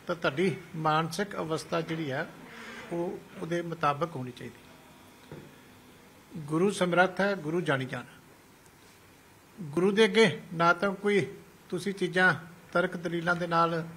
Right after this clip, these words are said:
ਪੇਸ਼ ਕਰਦੇ ਚੰਗੇ ਲੱਗਦੇ ਹੋ, ਨਾ ਗੁਰੂ ਤੋਂ ਤੁਸੀਂ ਕੋਈ ਲੁਕਾ ਸਕਦੇ ਹੋ, ਨਾ ਤੁਸੀਂ ਗੁਰੂ ਨੂੰ ਕੋਈ ਸਮਝਾ ਸਕਦੇ। ਇਹ ਬਖਸ਼ਿੰਦ ਗੁਰੂ ਦਾ ਬਖਸ਼ਿੰਦ ਤਖਤ ਹੈ।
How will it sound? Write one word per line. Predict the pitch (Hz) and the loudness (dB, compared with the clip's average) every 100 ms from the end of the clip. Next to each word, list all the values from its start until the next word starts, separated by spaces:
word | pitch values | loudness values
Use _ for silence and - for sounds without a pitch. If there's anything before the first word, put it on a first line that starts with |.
| - - - - - | -18 -20 -20 -12 -4
ਪੇਸ਼ | 170 165 | -4 -2
ਕਰਦੇ | 165 156 165 | -4 -4 -8
ਚੰਗੇ | 165 165 | -6 -6
ਲੱਗਦੇ | 160 151 160 | -8 -8 -12
ਹੋ, | 165 - - - - - - - - - - - - | -12 -18 -20 -20 -20 -20 -20 -20 -20 -20 -20 -20 -10
ਨਾ | 151 160 196 | 2 8 8
ਗੁਰੂ | 190 202 | 8 2
ਤੋਂ | 208 220 | 4 2
ਤੁਸੀਂ | 220 175 208 156 - - - - | 2 2 2 2 -4 -18 -20 -2
ਕੋਈ | 202 | 2
ਲੁਕਾ | 185 180 165 170 | 2 2 4 2
ਸਕਦੇ | 170 196 190 202 | 0 -4 -2 -2
ਹੋ, | 208 180 | -2 2
ਨਾ | 160 185 | 4 4
ਤੁਸੀਂ | 196 190 190 | 2 -2 -2
ਗੁਰੂ | 165 175 | -2 -4
ਨੂੰ | 175 | -6
ਕੋਈ | 175 | -8
ਸਮਝਾ | 185 180 160 156 | -10 -8 -8 -8
ਸਕਦੇ। | - - - - - | -10 -16 -20 -20 -10
ਇਹ | 170 | -10
ਬਖਸ਼ਿੰਦ | 160 165 - 165 | -8 -8 -6 -4
ਗੁਰੂ | 160 160 | -4 -4
ਦਾ | 156 160 | -4 -4
ਬਖਸ਼ਿੰਦ | 156 - 151 - | -6 -10 -10 -6
ਤਖਤ | 139 - | -8 -6
ਹੈ। | 123 | -12